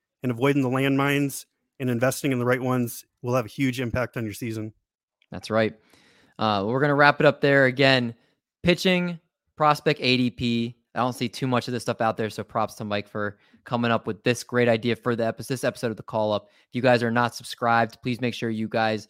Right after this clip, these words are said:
Speaker 2: subscribe to Triple Play Fantasy. Make sure you ring the bell anytime The Call Up goes out. It's usually out every single Wednesday morning. You will see that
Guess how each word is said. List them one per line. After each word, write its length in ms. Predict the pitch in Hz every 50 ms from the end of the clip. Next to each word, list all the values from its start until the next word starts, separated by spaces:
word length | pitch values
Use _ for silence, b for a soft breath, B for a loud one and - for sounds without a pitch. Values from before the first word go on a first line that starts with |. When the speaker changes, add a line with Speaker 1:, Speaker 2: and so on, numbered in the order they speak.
| _ _ _
Speaker 2:
subscribe 480 | - - 110 - - 135 135 139 131 -
to 80 | 135
Triple 280 | - - 135 - - 120
Play 220 | - - 131 120
Fantasy. 480 | 113 - 127 120 117 117 113 - 123 117
Make 160 | 113 110 107
sure 120 | - 113
you 100 | 107 104
ring 200 | 104 113 113 113
the 80 | 107 101
bell 360 | 92 - 110 110 110 110 110
anytime 440 | 117 120 117 - - 123 117 113 110
The 120 | 98 - -
Call 360 | - - - 127 127 131 127
Up 180 | 127 120 - _ _ _ _ _ _ _ _ _
goes 220 | - 127 113 110 - -
out. 300 | 139 151 147 143 - _ _
It's 180 | - - - -
usually 300 | 113 110 113 120 123 117
out 180 | 110 117 - _ -
every 240 | 143 147 139 131 131
single 540 | 120 - - - 170 170 165 156 156 151 139
Wednesday 440 | 139 135 135 139 131 117 - 127 120
morning. 580 | 113 110 110 120 123 127 127 123 123 120 120 - _ _ _ _ -
You 100 | 117 113
will 80 | 107
see 180 | - - 127 117
that 220 | 113 110 110 107